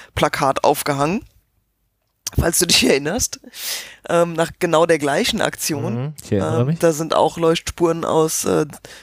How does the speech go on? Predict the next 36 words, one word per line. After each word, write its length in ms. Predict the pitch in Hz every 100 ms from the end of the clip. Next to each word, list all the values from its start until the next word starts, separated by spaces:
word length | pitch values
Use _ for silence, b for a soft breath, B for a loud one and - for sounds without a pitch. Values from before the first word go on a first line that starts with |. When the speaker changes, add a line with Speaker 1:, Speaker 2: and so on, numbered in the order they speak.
| B
Speaker 1:
in 100 | 175
Leverkusen 520 | 185 220 165 - 143
im 60 | 147
Stadion 360 | - 127 139 131
aus 100 | 151
der 100 | 156
Kurve 300 | - 151 147
rausgeflogen. 680 | 117 - - - 151 - -
Speaker 2:
Ja. 280 | 95 90 107 -
Speaker 1:
Und 160 | 160
das 80 | 156
Thema 260 | - 170 180
ist 120 | 170
halt 140 | 165
zehn 240 | - 165 170
Jahre 260 | 165 160
später 360 | 170 - 160 165
immer 160 | 151 156
noch 120 | 139
so. 180 | - 131
Und 220 | - 139
das, 200 | 156 -
wo 120 | 165
wir 80 | 156
gerade 320 | 147 - 175 165
auf 140 | 156
so 160 | - 156
einem 120 | 156
richtigen, 600 | 156 208 - 196 180 170 B B B B
also 180 | - 170
ich 100 | 165
bin 160 | - 170
voll 400 | - - 233 269
gehypt 580 | 233 196 220 381 - - _ _ _ _ _
und 160 | 151 151
dann 340 | 160 190 175